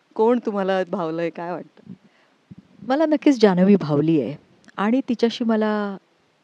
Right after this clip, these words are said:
Speaker 2: संवाद साधायला आवडेल बाहेर. ती विजयी व्हावी अशी माझी सदिच्छा आहे, कारण तिने त्याच्यासाठी मेहनत घेतली आहे, ती खूप झटते आहे त्याच्यासाठी. आणि, अ, काय म्हणतात त्याला, अ, एकदा एक टास्क होता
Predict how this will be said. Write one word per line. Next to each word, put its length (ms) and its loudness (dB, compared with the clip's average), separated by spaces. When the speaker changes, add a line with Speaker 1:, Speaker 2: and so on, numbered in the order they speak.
Speaker 2:
संवाद 400 4
साधायला 400 -2
आवडेल 380 -2
बाहेर. 280 -6
ती 80 6
विजयी 340 8
व्हावी 340 2
अशी 200 -4
माझी 220 -4
सदिच्छा 460 -8
आहे, 140 -4
कारण 340 -2
तिने 280 0
त्याच्यासाठी 420 -2
मेहनत 280 -6
घेतली 440 -10
आहे, 120 -14
ती 100 -8
खूप 180 2
झटते 420 -4
आहे 80 6
त्याच्यासाठी. 600 -12
आणि, 460 -2
अ, 420 -4
काय 120 -8
म्हणतात 280 -8
त्याला, 360 -10
अ, 80 -2
एकदा 300 2
एक 120 -2
टास्क 360 -4
होता 340 -4